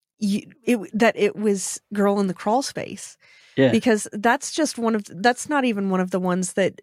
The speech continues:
Speaker 1: people, you know, people think of, uh, you know, Babysitter Massacre, you know, they'll,
Speaker 2: Right.
Speaker 1: they'll talk about that one. They'll talk about Scare Waves, like, that
Speaker 2: Right.
Speaker 1: one's very well known. And then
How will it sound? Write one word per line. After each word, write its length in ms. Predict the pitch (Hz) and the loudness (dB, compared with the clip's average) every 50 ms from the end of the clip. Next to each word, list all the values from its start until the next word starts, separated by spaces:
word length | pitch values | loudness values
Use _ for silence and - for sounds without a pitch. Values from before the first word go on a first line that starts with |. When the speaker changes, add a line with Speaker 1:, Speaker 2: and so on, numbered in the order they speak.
| - _ | -20 _
Speaker 1:
people, 640 | - - 240 220 - 190 175 175 170 147 - - - _ _ _ | -4 -2 -2 0 2 2 0 2 0 -2 -4 -6 -14 _ _ _
you 100 | - 220 | 0 2
know, 140 | 202 180 180 | 2 2 0
people 280 | 185 - 269 - 240 220 | 0 0 -2 -2 -2 0
think 200 | - 208 196 185 | 0 0 2 2
of, 240 | 170 170 170 - - | 0 -2 -2 -8 -8
uh, 40 | - | -8
you 160 | 135 127 165 | -6 -4 -4
know, 140 | 165 143 151 | -4 -4 -2
Babysitter 540 | - 165 147 151 151 143 - - 156 147 139 | 0 0 0 0 0 -2 -4 -6 -6 -4 -4
Massacre, 680 | 143 135 107 104 139 - - 165 - - 143 135 131 147 | -2 -2 -2 -2 -4 -6 -8 -10 -10 -8 -8 -6 -6 -6
you 140 | 143 131 143 | -8 -8 -6
know, 180 | 143 135 117 | 0 2 4
they'll, 200 | 113 113 110 - | 4 6 4 2
Speaker 2:
Right. 20 | - - _ _ - | 0 -2 _ _ -6
Speaker 1:
they'll 100 | 165 165 | -6 -2
talk 280 | - 190 175 170 - | 0 0 0 0 0
about 220 | - 170 160 151 - | -2 -2 -2 -2 -2
that 160 | 156 147 120 | -4 -4 -4
one. 100 | 156 160 | -4 -4
They'll 120 | 175 190 | -4 -2
talk 180 | 185 226 208 190 | 0 0 0 2
about 160 | 202 196 170 | 2 -2 -2
Scare 360 | - - - - 175 180 180 170 | -2 -6 -2 0 0 2 2 0
Waves, 400 | 160 156 151 143 143 156 - 180 | -2 -2 -2 -4 -6 -6 -6 -8
like, 140 | 160 151 | -6 -2
that 160 | - 165 165 - | 2 2 4 6
Speaker 2:
Right. 80 | - | 4
Speaker 1:
one's 260 | 175 160 160 - - - - - - - - - - - _ | 4 2 -2 -6 -10 -14 -16 -20 -20 -20 -20 -20 -20 -14 _
very 760 | 196 190 185 190 202 226 208 202 196 190 190 185 151 127 196 175 | -4 -4 -2 4 4 6 6 6 4 4 2 2 0 -2 -4 2
well 240 | 190 190 180 175 175 | 2 4 4 4 2
known. 340 | 175 170 160 156 151 151 151 | 0 0 0 0 0 -2 -4
And 280 | - - 175 175 175 175 | -2 0 0 2 2 4
then 260 | 170 165 160 165 | 2 2 2 0